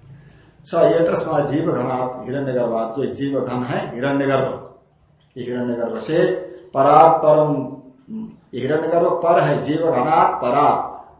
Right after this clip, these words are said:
कार्यों की अपेक्षा पर है, श्रेष्ठ है हिरण्यगर्भ। परात् जीव घनात्, जो श्रेष्ठ है हिरण्यगर्भ, वहां से परम पुरुषयम, जो पर, उससे भी पर माने अति श्रेष्ठ, जो निर्गुण निराकार तत्व है, पुरुषयम,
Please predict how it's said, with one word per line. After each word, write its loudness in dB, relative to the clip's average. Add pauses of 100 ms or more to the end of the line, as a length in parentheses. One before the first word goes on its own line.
कार्यों 4
की -2
अपेक्षा 0
पर 0
है, 2
श्रेष्ठ 0
है 0
हिरण्यगर्भ। -6 (920)
परात् 4
जीव -2
घनात्, -4 (300)
जो -16 (140)
श्रेष्ठ -2
है -2
हिरण्यगर्भ, -6
वहां -8
से -8
परम -4
पुरुषयम, -6 (420)
जो -12
पर, 2
उससे 0
भी 0
पर 0
माने -6
अति -8
श्रेष्ठ, -10 (600)
जो -12
निर्गुण -6
निराकार -2
तत्व -8
है, -6
पुरुषयम, -6